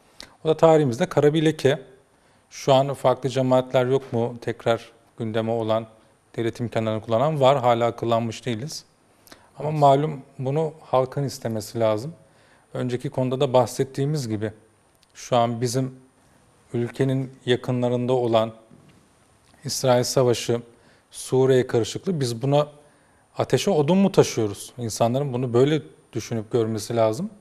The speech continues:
Speaker 1: Çünkü günden güne iyiye bir gidişat yok. Aslında bakılırsa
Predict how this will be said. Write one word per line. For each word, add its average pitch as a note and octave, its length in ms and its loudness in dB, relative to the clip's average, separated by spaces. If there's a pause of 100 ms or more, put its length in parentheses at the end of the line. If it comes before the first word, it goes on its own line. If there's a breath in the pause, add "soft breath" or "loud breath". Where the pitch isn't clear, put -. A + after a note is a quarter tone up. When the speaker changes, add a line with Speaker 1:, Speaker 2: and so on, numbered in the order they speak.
(400 soft breath)
Speaker 1:
Çünkü D3 380 -8
günden C#3+ 440 2
güne E3 340 0
iyiye C3+ 320 0
bir C3+ 140 -2
gidişat D3+ 500 0
yok. C#3+ 220 0 (520 soft breath)
Aslında B2 400 -2
bakılırsa E3 720 0